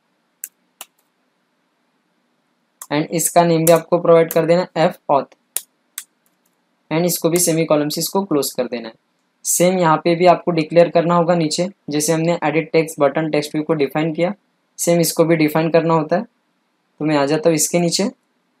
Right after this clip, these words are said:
and F Auth इसको मैं declare कर देता हूँ is equal to Firebase Auth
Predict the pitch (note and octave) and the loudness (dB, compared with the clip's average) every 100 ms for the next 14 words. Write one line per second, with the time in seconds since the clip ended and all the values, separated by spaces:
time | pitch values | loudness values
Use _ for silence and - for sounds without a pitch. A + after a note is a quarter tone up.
0 | _ _ _ _ _ - E3 - E3+ E3+ | _ _ _ _ _ -4 -4 0 4 4
1 | - - E3 F3 _ _ _ _ _ _ | 2 2 2 2 _ _ _ _ _ _
2 | _ _ _ D#3 - E3+ F#3 E3+ D3+ D3 | _ _ _ -8 -4 0 0 -2 -2 -2
3 | C3 B2 A#2 A2+ B2 - _ _ _ - | -2 -6 -6 -12 -14 -20 _ _ _ -12
4 | - - _ _ - D#3+ D#3 D3+ D3 C#3 | -12 -16 _ _ -8 -6 -4 -4 -4 -4
5 | F3+ A#3+ _ _ _ _ _ _ _ _ | -6 -8 _ _ _ _ _ _ _ _
6 | _ D#3+ D3 D3 E3 E3+ - D3 E3+ | _ -4 -2 0 0 -2 -2 -2 -2